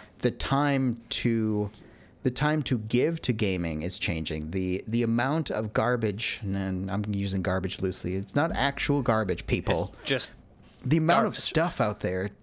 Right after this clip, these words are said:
Speaker 1: that you are inundated with, not just from social media. I mean, look
Speaker 2: Yeah.
Speaker 1: at all of the Netflix shows, look at all of the and I'm not saying this is bad, I'm saying you,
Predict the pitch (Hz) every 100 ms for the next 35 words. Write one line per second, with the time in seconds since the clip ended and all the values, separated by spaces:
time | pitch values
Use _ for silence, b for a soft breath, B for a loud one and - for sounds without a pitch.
0 | - 135 123 107 - - - 127 139 120
1 | 107 - 147 170 127 104 92 87 87 90
2 | - 120 160 202 - 170 165 - 120 127
3 | 123 104 104 113 78 85 101 101 139 127
4 | 160 - 143 175 113 104 117 160 - 156
5 | - 143 135 135 135 127 B B B B
6 | B 139 143 - 110 120 117 110 101 98
7 | 98 B B B B B 147 180 156 -
8 | 156 127 127 107 127 160 110 117 143 120
9 | 117 143 147